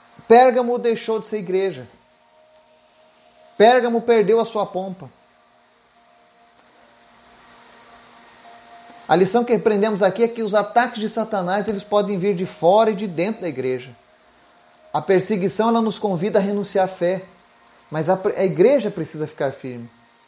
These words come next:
Quando eu falo igreja, eu não estou falando templo feito por homens, eu não estou falando instituição humana, eu estou falando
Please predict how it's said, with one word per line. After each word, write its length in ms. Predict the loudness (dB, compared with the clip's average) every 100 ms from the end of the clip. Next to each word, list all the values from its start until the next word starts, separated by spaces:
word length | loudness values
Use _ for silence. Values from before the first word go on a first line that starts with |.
| _ _ _
Quando 180 | 0 2
eu 80 | 2
falo 240 | 2 2
igreja, 360 | 4 6 4 2
eu 40 |
não 60 | -4
estou 220 | 0 0
falando 400 | 0 -4 -4 -6
templo 420 | -2 0 0 -4
feito 280 | -2 -2 -2
por 180 | -2 -2
homens, 380 | -2 -4 -6
eu 80 | -6
não 100 | -4
estou 220 | -4 -2
falando 280 | 0 -2 -2
instituição 600 | -6 -8 -8 -6 -4 -4
humana, 200 | -2 -2
eu 40 | -2
estou 160 | -2
falando 440 | 0 0 2 0